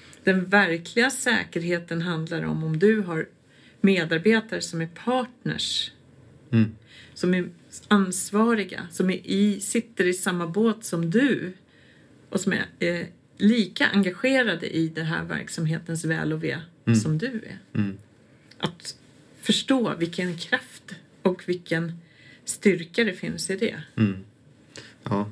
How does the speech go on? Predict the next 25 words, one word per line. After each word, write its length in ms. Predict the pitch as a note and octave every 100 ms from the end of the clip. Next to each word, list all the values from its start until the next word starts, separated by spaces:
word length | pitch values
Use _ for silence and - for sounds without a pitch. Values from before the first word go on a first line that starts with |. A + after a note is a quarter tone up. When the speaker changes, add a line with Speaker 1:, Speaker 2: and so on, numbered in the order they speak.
| -
Speaker 2:
ja, 120 | A2
det 120 | G#2+
är 40 | G#2+
helt 240 | G#2+ -
sant. 440 | - - G#2+ - - -
Ehm, 540 | G#2+ G2+ F#2+ F#2+ G#2+ A2
och 160 | A2+ G2+
det, 280 | G#2 G2 - -
och 120 | G#2+
det 100 | G#2+
ger 180 | G2+ G#2+
ju 140 | G#2+
verkligen, 580 | F#2 G#2 - G2 F#2+ F#2+ F2+ _ _ -
verkligen 380 | F2 - G2
resultat 520 | F#2+ - F#2+ - A2 A2
också 220 | G#2 -
när 80 | G2
man 80 | G2
jobbar 180 | G2+
på 120 | A2 G#2+
det 100 | G#2
sättet. 360 | - G2 -
Det 60 | -
finns 280 | G#2+ G#2
ju 80 | G#2+